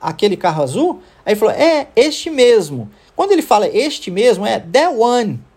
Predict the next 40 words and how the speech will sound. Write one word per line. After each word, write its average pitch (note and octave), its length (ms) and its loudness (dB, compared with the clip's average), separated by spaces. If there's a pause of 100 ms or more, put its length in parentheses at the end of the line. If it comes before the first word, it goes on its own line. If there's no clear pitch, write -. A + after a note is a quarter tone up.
(480)
entendeu? D3+ 400 2
Em F#3+ 200 -2
inglês. D3 560 -4 (320)
Eu E3+ 160 2
uso G3+ 380 -2
one G#3 360 2
pra F3+ 180 -4
substituir G#3+ 640 -6
aquilo G#3+ 280 -6
que - 100 -20
foi A3+ 260 0
falado A#3 800 0
antes. A#3+ 500 -6 (380)
Pra C4 80 -4
não F4 60 -2
precisar C#4 300 0
ficar C#4 400 -2
repetindo B3+ 500 -6
toda B3 220 2
hora, G#3+ 200 2
"carro, F#3 440 0
carro, F3+ 320 0
carro", E3+ 280 -2
já C#3 120 -12
que - 100 -16
a - 20 -12
gente D#3+ 140 -14
tá - 60 -8
falando E3+ 240 -10
de G#3 80 -14
carro. E3 320 0 (320)
Ou F#3+ 120 4
então, F#3 240 -2
"coffee F3 380 0
shop, - 420 -2
coffee D#3+ 260 -4
shop, D3 360 -4
coffee - 260 -8
shop", F#3 300 0
igual, E3 300 -2